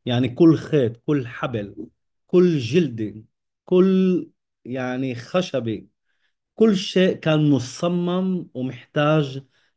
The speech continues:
لدراية حتى يقوم بهذا العمل. فبصلئيل هو نال روح الله لك-، وبالحكمة كيف يقوم بهذا العمل وكيف يوزع العمل مع أشخاص اللي قدروا يبنوا،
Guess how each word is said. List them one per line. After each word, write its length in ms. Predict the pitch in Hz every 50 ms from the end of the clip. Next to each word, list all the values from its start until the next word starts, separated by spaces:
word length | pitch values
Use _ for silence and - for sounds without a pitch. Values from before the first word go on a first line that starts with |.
| _ -
لدراية 760 | 123 123 117 113 123 120 117 135 143 123 110 107 104 110 113 110 _ _ _ _ _ _ _ _ _ _ _ _ _ _
حتى 380 | - - 156 - 151 135 127
يقوم 380 | 123 - 147 156 156 156 156 135
بهذا 240 | 120 120 131 123 123
العمل. 400 | 117 110 117 117 113 107 104 104
فبصلئيل 720 | - 131 120 120 131 120 - 139 131 131 147 165 175 175
هو 260 | 156 143 151 143 143 135 131 135 - - _ _ _ _ _
نال 540 | - 131 143 147 139 127 113 110 110 110 - _ _ -
روح 640 | 107 110 120 143 151 135 120 120 120 - - _ _ _ _ _ _ _
الله 520 | 123 123 120 117 127 143 160 185 185 165 156
لك-، 320 | 131 120 120 - 147 113 117
وبالحكمة 800 | 117 110 107 117 113 - - 165 160 - 175 185 190 190 190 - _ _ _ _ _ _ _ _
كيف 200 | - 196 185 -
يقوم 320 | 165 160 165 185 214 214 160
بهذا 260 | 143 127 127 123 127
العمل 360 | 120 120 123 123 131 127 127
وكيف 320 | 120 120 120 170 160 - 156
يوزع 640 | 135 127 143 190 175 151 123 120 117 110 101 107 117 - _ _ _ _ _ _ _ _ _ _ 123
العمل 540 | 123 110 123 135 143 135 131 131 127 117 113
مع 220 | 117 117 117 117
أشخاص 420 | 113 - - - 135 127 120 123 -
اللي 120 | 120 113 - -
قدروا 240 | - 120 123 127 120
يبنوا، 520 | 120 143 180 156 127 127 123 123 139 147